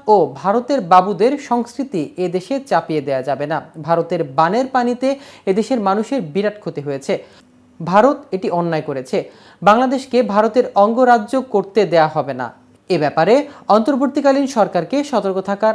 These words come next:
আহ্বান করা হয়। তিনি আরও বলেন, "শেখ হাসিনা সরকারের রাজনীতি ছিল গুম খুম, প্রতিহিংসা, দেশের টাকা বিদেশে পাচার, নিরীহ মায়ের কোল খালি করা, আলেম ওলামাকে জেল জুলুম করা, দেশের আপামর জনসাধারণের আশা আকাঙ্ক্ষাকে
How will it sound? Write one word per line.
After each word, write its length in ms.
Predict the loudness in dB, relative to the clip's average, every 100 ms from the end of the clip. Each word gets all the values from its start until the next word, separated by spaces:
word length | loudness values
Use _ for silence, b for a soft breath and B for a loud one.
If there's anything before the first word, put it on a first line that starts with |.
| 0
আহ্বান 340 | 2 2 0 -6
করা 220 | -6 -6
হয়। 200 | -6 -8 _ _ _ _ 2
তিনি 160 | 6
আরও 200 | 8 8
বলেন, 300 | 6 4 2
"শেখ 220 | 0 -2
হাসিনা 260 | 0 0 -2
সরকারের 460 | 0 0 4 6 8
রাজনীতি 380 | 6 4 -8 -6
ছিল 260 | 2 4 4
গুম 380 | 4 2 2
খুম, 380 | -2 0 2 0 -4 -6
প্রতিহিংসা, 720 | -2 -2 -2 -4 4 4 4 B B 2
দেশের 260 | 2 2 2
টাকা 240 | 2 4 2
বিদেশে 360 | 2 -2 -2
পাচার, 360 | 0 2 4 4 2 B 0
নিরীহ 380 | 2 4 2 2
মায়ের 300 | 2 2 0 -2
কোল 220 | 0 0
খালি 280 | -2 -6 -2
করা, 320 | 2 4 2 B B 2
আলেম 300 | 4 4 2 0
ওলামাকে 640 | 2 2 0 0 0 0 0
জেল 220 | 2 2 0
জুলুম 320 | -4 -4 -4
করা, 340 | 4 4 4 B B 2
দেশের 320 | 2 4 0 4
আপামর 520 | 2 4 2 4 2 0 -8 0
জনসাধারণের 840 | 2 2 0 -2 0 0 2 -2 0
আশা 300 | -2 0 -2
আকাঙ্ক্ষাকে 600 | -2 -4 -6 -8 0